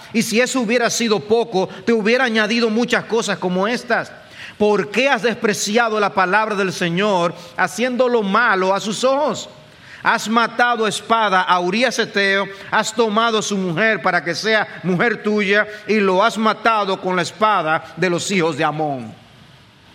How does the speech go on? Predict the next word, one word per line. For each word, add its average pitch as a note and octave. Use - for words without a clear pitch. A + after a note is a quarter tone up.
Natán F#3